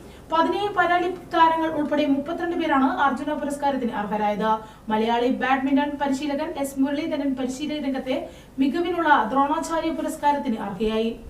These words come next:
ഈ മാസം പതിനേഴിന് രാഷ്ട്രപതി ഭവനിൽ നടക്കുന്ന ചടങ്ങിൽ പുരസ്കാരം വിതരണം ചെയ്യും. അർജുന അവാർഡ് ജേതാക്കൾ ജ്യോതി ആർ രാജി,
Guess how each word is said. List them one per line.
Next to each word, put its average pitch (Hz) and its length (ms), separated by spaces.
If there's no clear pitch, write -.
ഈ 220 100
മാസം 233 320
പതിനേഴിന് 262 560
രാഷ്ട്രപതി 277 500
ഭവനിൽ 269 320
നടക്കുന്ന 262 380
ചടങ്ങിൽ 254 420
പുരസ്കാരം 214 640
വിതരണം 190 340
ചെയ്യും. 196 420
അർജുന 339 400
അവാർഡ് 381 500
ജേതാക്കൾ 339 500
ജ്യോതി 285 640
ആർ 277 240
രാജി, 185 480